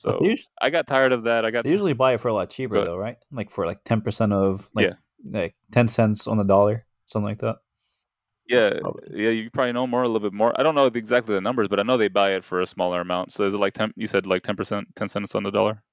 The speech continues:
Speaker 1: It's, yeah, it's definitely not
Speaker 2: Is that
Speaker 1: five out of
Speaker 2: yeah.
Speaker 1: eight, like, five thousand out of eight. I would say, like, it's closer to, like,
Speaker 2: Yeah.
Speaker 1: one thousand at best.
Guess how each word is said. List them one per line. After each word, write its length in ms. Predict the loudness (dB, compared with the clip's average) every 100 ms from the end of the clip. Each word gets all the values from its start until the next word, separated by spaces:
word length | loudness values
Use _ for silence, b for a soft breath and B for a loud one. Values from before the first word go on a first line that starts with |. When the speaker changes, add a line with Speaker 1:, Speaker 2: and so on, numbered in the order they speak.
| _
Speaker 1:
It's, 280 | -8 -6 -6
yeah, 260 | -2 0 0
it's 100 | 2
definitely 320 | 2 2 0
not 240 | 0 -2 -6 -18 -8
Speaker 2:
Is 80 | 2
that 160 | 4 6
Speaker 1:
five 240 | 4 4 0
out 80 |
of 140 | 2 2
Speaker 2:
yeah. 100 | 2
Speaker 1:
eight, 300 | -2 -4 -6
like, 160 | -12
five 260 | -2 0 0
thousand 260 | -2 -4 -6
out 120 | -10
of 80 | -8
eight. 200 | -8 -10 -6
I 60 | -4
would 100 | -4
say, 140 | -4
like, 140 | -6 -6
it's 140 | -10
closer 360 | -2 0 0 -4
to, 100 | -2
like, 240 | -2 -2 2 4 4
Speaker 2:
Yeah. 40 |
Speaker 1:
one 0 |
thousand 600 | 2 2 2 0 -6 -8 -14 _ _ -4
at 180 | -4 -2
best. 360 | -2 -4 -10